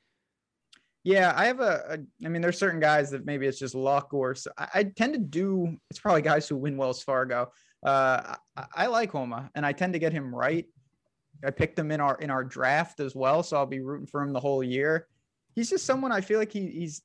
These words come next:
never owned to how he should be. He doesn't have a great identifier of what type of courses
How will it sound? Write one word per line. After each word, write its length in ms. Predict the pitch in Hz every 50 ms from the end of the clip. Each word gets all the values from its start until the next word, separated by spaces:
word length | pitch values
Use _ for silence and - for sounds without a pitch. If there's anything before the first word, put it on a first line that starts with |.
| _ _
never 540 | 165 165 165 165 175 190 202 214 220 196 -
owned 300 | 165 175 185 180 180 185
to 180 | - 180 160 - -
how 140 | 156 151
he 80 | 151 143
should 260 | - - 175 175 165
be. 240 | 160 165 160 156 135
He 140 | 131 151 151
doesn't 200 | 190 208 214 202
have 120 | 202 180
a 80 | 175 147
great 540 | - - - 127 131 127 135 139 160 175 175
identifier 600 | 165 160 147 170 165 160 - 170 170 165 160 147
of 80 | 135
what 260 | 139 131 151 139 -
type 200 | - 160 147 143
of 120 | 131 120 - _
courses 640 | - 139 139 156 - - - 165 165 160 156 -